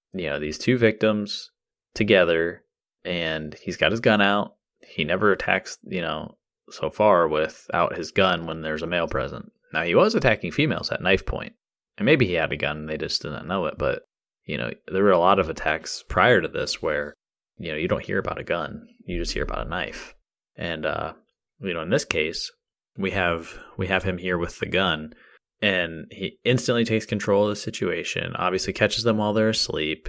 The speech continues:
He's got bindings pre-laid out on the bed, forces the female to tie the male. And of course, you know, if I'm the female, I'm tying them loosely. <laughs>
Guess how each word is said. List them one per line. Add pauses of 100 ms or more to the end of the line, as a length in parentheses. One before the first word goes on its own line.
(140)
He's
got
bindings
pre-laid
out
on
the
bed, (140)
forces
the
female
to
tie
the
male. (160)
And
of
course,
you
know, (380)
if
I'm
the
female,
I'm (160)
tying
them
loosely. (320)
<laughs>